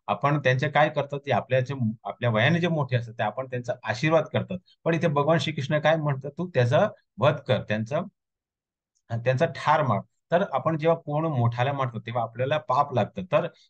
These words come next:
इथे त्याला असं वाटलं की मी जर हे दोन लोकांना जर मी मारलं, त्यांचा वध केलं, तर मला पाप लागेल.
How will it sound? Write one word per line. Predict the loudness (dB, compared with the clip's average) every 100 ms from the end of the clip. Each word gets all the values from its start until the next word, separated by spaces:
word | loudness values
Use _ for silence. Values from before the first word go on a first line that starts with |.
| -14
इथे | -6 -4 0
त्याला | 0 2
असं | 0 2
वाटलं | 0 -2
की | -10
मी | -6 -2 0
जर | -2
हे | -2 -4 -6
दोन | -8 -8
लोकांना | -6 0 0 0 -4 _ -2
जर | 0
मी | 2 2
मारलं, | 2 2 0 -2 -4 _ -4
त्यांचा | 0 2
वध | 4 4 2
केलं, | -4 -4 -4 -4
तर | 0
मला | 0 -2 -4 _ 2
पाप | 2 2
लागेल. | -6 -8 -10